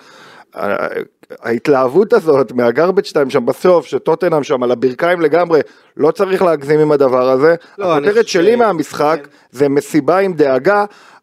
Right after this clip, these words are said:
Speaker 1: אבל, אה, אה, המסיבה היא הרבה פחות משמעותית, המסיבה היא נחמדה לעכשיו, אבל הדאגה היא מה שישאר לנו, ויש בעיות,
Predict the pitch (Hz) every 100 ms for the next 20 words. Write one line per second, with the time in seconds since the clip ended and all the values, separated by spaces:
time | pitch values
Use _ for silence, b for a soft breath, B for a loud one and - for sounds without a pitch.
0 | - 131 131 123 135 139 139 139 - _
1 | _ _ 104 120 - 123 120 - 117 120
2 | 127 - 143 160 208 196 151 131 175 196
3 | 190 _ - 139 185 185 165 131 131 208
4 | 190 123 117 - 135 185 185 170 147 131
5 | 135 175 143 - 214 220 117 _ b b
6 | b 117 123 135 135 135 127 131 208 196
7 | 143 147 147 135 139 139 139 117 107 b
8 | b b 107 117 123 110 165 175 185 165
9 | 151 151 -